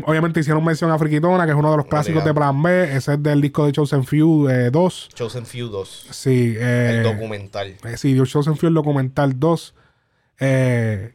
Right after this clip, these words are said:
Speaker 1: y pues, obviamente, Chencho, obviamente, matando con su, ¿sabes qué? Que a mí me, a mí, yo no sé, pero a mí me gustaba más el, el Chencho de,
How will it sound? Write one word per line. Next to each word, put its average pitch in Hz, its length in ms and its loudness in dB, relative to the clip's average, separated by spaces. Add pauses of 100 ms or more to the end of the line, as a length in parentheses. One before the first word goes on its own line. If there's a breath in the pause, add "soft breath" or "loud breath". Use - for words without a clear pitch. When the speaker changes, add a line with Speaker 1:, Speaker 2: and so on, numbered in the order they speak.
(160)
Speaker 1:
y 135 120 -2
pues, 135 160 0
obviamente, 143 1160 0
Chencho, 143 360 0
obviamente, 147 340 2
matando 135 380 0
con 143 120 2
su, 135 220 0 (200 loud breath)
¿sabes 220 200 -2
qué? 233 140 -2
Que 202 40 0
a 185 60 2
mí 175 100 4
me, 202 280 0
a 151 120 0
mí, 180 340 0 (920)
yo 147 180 -2
no 214 120 0
sé, 196 160 -2
pero 175 120 0
a 160 40 2
mí 160 60 2
me 180 100 0
gustaba 196 360 0
más 190 240 0
el, 170 200 4
el 147 200 2
Chencho 147 440 0
de, 156 580 2